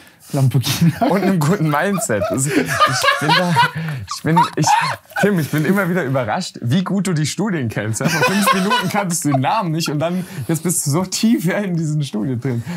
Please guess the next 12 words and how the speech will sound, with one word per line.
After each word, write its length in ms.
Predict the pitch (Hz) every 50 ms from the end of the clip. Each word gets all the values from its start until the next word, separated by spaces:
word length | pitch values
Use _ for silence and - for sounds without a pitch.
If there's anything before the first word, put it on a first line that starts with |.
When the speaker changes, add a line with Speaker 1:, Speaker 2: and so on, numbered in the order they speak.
| 147 107 -
Speaker 2:
Das 100 | - -
ist 100 | 151 -
schon 180 | 156 147 151
gut. 200 | 135 120 107 101 - 170 160 -
Na, 140 | 160 180 -
aber 220 | - 165 151 - -
okay, 260 | 165 - - 139 107
also 220 | - 127 123 123
das 100 | 156 151
ist 100 | 143 135
Kompromissfähigkeit, 1000 | - - 143 131 120 123 127 135 131 - 135 127 117 113 - - 123 117 117 117 - _ - - _
Konfliktfähigkeit 1040 | - 147 120 113 - 127 123 110 - - - 113 110 107 - - - 110 101 104 104